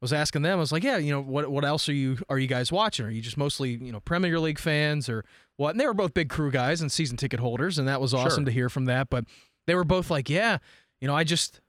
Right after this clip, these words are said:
Speaker 1: I, I can't get enough of the Bundesliga. Like, it's fantastic.
Speaker 2: It's
Speaker 1: It's
Speaker 2: fun.
Speaker 1: fun. Like, you know, everything is good." And I was like, "What about, like, Spanish soccer or, like, Serie A? Like,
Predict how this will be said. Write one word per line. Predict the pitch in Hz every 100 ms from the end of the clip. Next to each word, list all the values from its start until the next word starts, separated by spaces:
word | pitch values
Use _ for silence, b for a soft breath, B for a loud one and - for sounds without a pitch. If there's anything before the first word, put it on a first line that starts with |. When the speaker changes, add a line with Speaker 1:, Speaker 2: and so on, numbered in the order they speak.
| -
Speaker 1:
I, | 139 139 127 - _ _ -
I | 123
can't | 180 180
get | 170 147
enough | 143 160 196 -
of | 143
the | 131
Bundesliga. | 127 190 214 - - 117 110 101 b b b
Like, | 135
it's | 175 170
fantastic. | - 139 123 180 196 131 190
Speaker 2:
It's | 139
Speaker 1:
It's | 127
Speaker 2:
fun. | 120
Speaker 1:
fun. | 190 196
Like, | 151 127
you | 127 123
know, | 123
everything | 160 190 180 165
is | 131
good." | 127 170 185
And | 156
I |
was | 147 143
like, | 151
"What |
about, | 170 160
like, | 139
Spanish | - 170 170 160
soccer | 170 160 170 175 147
or, |
like, | 123 113
Serie | - 165 135
A? | 127 165 170 160
Like, | 120